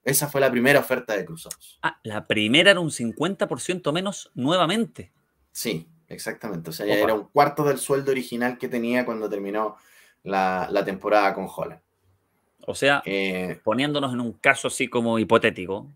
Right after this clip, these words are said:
Speaker 2: hipotético, si ganaba cuarenta palos el dos mil veinte, el dos mil veintiuno empezó a ganar, eh, veinticinco, algo así, y ahora iba a ganar doce, una, al-, algo así, más o menos.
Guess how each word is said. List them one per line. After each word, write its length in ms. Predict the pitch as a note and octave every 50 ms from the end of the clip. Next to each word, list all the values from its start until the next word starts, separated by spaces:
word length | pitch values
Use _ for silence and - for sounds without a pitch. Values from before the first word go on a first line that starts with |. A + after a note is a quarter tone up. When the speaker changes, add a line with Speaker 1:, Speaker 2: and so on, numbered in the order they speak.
| _
Speaker 2:
hipotético, 560 | - F2 F#2 G2+ G2 - E2+ E2+ E2+ - - F2+
si 140 | - -
ganaba 340 | F2+ F#2+ G#2+ B2+ C3+ C3+ B2+
cuarenta 440 | - B2 B2 C3 C#3+ C3+ - - B2+
palos 260 | C#3 D3 D#3 C#3+ B2+
el 100 | B2+ B2+
dos 120 | B2 B2+ B2
mil 180 | C3+ C3+ C3
veinte, 380 | B2 D3 D#3 D#3 D3+ D#3 F3 E3+
el 160 | D#3+ C3+ A#2
dos 100 | A2 G#2
mil 160 | A2 A#2+ A#2+
veintiuno 480 | A2+ B2+ B2 A#2 - A#2+ B2 C3+ C3+ C3+
empezó 320 | B2 - A2 G#2 - B2+
a 40 | A#2+
ganar, 360 | A#2 A#2+ B2+ C3+ C#3 C3+ - _ _ _ _ _ _ _ _ _ _
eh, 440 | - G#2 G2 G2 F#2+ F#2 F#2 F2+ F2+
veinticinco, 800 | F2+ F#2+ G2 F#2+ - G2+ F#2 - - G3 G3+ - - G#3 G3+ -
algo 180 | C#3+ C3+ B2 B2
así, 460 | - - E3 F#3 G#3 G#3 A3 A#3 - _
y 120 | - A2+
ahora 120 | A#2+ B2+ B2
iba 100 | B2 A#2+
a 40 | A#2
ganar 260 | A#2+ B2+ C3+ A#2 A#2+ A2+
doce, 340 | A#2 A2 G#2+ - - F2
una, 180 | F2 F2+ F#2+ F#2 - _
al-, 140 | - A2+ - -
algo 200 | A#2+ B2+ A2+ A#2
así, 260 | G#2 - - E2 - _ _ _
más 120 | G2+ G2+
o 60 | F2+ E2
menos. 180 | D2+ D2+ _